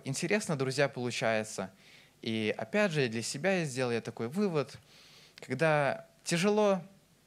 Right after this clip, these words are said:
поблагодарить Бога, то просто иди и служи. Вот даже пару дней назад словил себя на такой мысли, как-то сидел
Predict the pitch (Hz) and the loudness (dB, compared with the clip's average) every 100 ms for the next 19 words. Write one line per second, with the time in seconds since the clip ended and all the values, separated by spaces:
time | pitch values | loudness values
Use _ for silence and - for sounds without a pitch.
0 | _ - 107 110 117 110 110 110 110 107 | _ -14 -8 -4 -2 0 -2 -2 -4 -4
1 | 104 107 101 95 - - - - - 107 | -2 -2 0 -4 -8 -18 -20 -20 -18 -4
2 | 196 220 220 139 117 113 147 131 - 110 | 0 0 0 -4 -4 -4 -4 -4 -4 -4
3 | 104 95 - - - - - - - - | -2 -4 -6 -18 -20 -20 -20 -20 -20 -4
4 | 120 123 117 123 120 123 135 117 117 113 | 0 2 0 0 0 2 2 0 0 -2
5 | 120 190 202 202 - - 120 135 139 - | 2 2 2 0 -10 -4 -2 0 -2 -2
6 | 123 120 113 - - 127 202 214 160 151 | 0 0 0 -4 -2 0 0 0 2 2
7 | 127 - - _ _ _ _ _ _ _ | 0 -8 -20 _ _ _ _ _ _ _
8 | - - 113 110 107 - 113 185 214 185 | -20 -4 -4 -2 -4 -4 -2 2 2 2